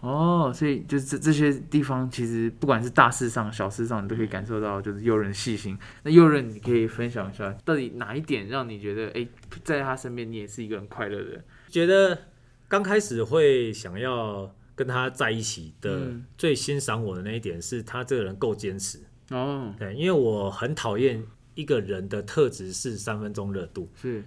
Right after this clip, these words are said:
Speaker 2: 因为跟，跟我的个性是相反，就很不喜欢说他这边做一做，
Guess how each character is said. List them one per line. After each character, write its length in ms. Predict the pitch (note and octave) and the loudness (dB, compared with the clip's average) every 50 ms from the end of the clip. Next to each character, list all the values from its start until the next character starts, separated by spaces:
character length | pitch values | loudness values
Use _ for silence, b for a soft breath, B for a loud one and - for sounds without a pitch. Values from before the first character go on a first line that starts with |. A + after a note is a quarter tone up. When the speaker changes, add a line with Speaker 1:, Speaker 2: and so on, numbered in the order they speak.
| A2 | -4
Speaker 2:
因 80 | - D3 | -2 -2
为 60 | D3 | 0
跟， 240 | D3 D#3+ D#3 D3+ D3+ | 2 2 0 2 2
跟 140 | - E3+ E3+ | 2 2 4
我 160 | D#3 B2 A2+ | 4 4 2
的 160 | A2 G#2+ G#2+ | 2 0 0
个 180 | G2+ G#2 D3 B2 | 0 0 0 0
性 160 | G#2 A2 A2+ | 0 -2 -4
是 140 | G#2 G#2+ G#2 | -4 -4 -4
相 240 | - - F#2+ F2+ F2 | -6 -6 -8 -8 -10
反， 180 | - - - - - b b b b b b b | -12 -14 -18 -20 -20 b b b b b b b
就 320 | - D#3+ D3 C#3 A#2 - B B B B B | 2 2 4 2 2 -2 B B B B B
很 160 | - A#2 A#2 | -6 -2 2
不 100 | C#3+ F#3 | 4 4
喜 140 | F3+ - A#2+ | 4 2 0
欢 140 | A2+ B2+ B2 | -2 0 0
说 260 | C3 C#3+ C3 C#3 C#3 | 2 2 2 2 0
他 200 | C#3 C3 C3+ C3 - - - - - | -2 -4 -6 -6 -6 -12 -20 -20 -4
这 140 | - - C#3 | 0 2 2
边 200 | C3+ C#3 C3+ C3+ | 4 4 2 2
做 200 | C3 - C#3 A2+ | 2 2 2 2
一 40 | A2 | 2
做， 320 | A2 B2+ A#2 G2+ F#2 - | 2 2 0 0 0 -6